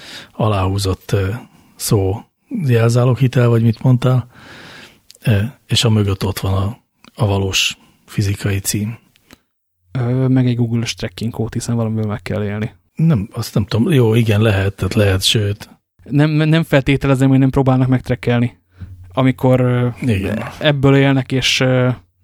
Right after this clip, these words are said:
Speaker 2: és hát miért ne tennék, amikor senki nem tiltakozik ellene.
Speaker 1: Jó, igen, igen.
Speaker 2: Ez megint egy izgalmas vita lesz szerintem még. Ö, én mélyen reménykedem abban, hogy a Google, Google erről le lehet beszélni. Ö, nem ez az első nagy pofon, amit az U R L bekap az elmúlt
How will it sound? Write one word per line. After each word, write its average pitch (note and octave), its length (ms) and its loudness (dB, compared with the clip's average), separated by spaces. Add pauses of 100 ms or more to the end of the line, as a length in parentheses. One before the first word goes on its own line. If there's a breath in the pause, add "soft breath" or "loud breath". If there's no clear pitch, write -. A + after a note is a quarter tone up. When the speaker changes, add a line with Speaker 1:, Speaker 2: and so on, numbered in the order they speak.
Speaker 2:
és E3 100 -8
hát - 160 -4
miért A2 200 -4
ne B2 60 -8
tennék, A2 380 -6
amikor A2 280 -4
senki - 240 -10
nem G#2 80 -6
tiltakozik A#2 500 -8
ellene. G#2 320 -8 (880 loud breath)
Speaker 1:
Jó, A#2 240 2
igen, G#2 280 2
igen. G#2 300 0 (440)
Speaker 2:
Ez C#3+ 120 0
megint D#3+ 240 0
egy B2 80 -4
izgalmas B2+ 420 2
vita B2 200 0
lesz A#2+ 160 0
szerintem B2 460 0
még. C3+ 380 2
Ö, B2 380 0 (720 loud breath)
én C#3 180 2
mélyen B2+ 300 2
reménykedem A#2 420 -2
abban, A#2+ 120 -2
hogy A#2+ 120 2
a A#2+ 40 2
Google, A#2+ 400 2 (140)
Google B2 280 0 (100)
erről B2 320 -2
le A#2+ 80 0
lehet A2+ 200 -2
beszélni. B2 460 -2 (540 loud breath)
Ö, B2 320 0 (1080 loud breath)
nem F#3 360 4
ez D#3 100 2
az C#3 100 2
első C3 280 2
nagy B2+ 120 2
pofon, B2+ 240 -2
amit B2 140 0
az - 60 -4
U A#2+ 140 0
R A#2+ 60 0
L A#2+ 60 -2
bekap A2+ 280 -4
az A2 120 -2
elmúlt A2+ 320 -2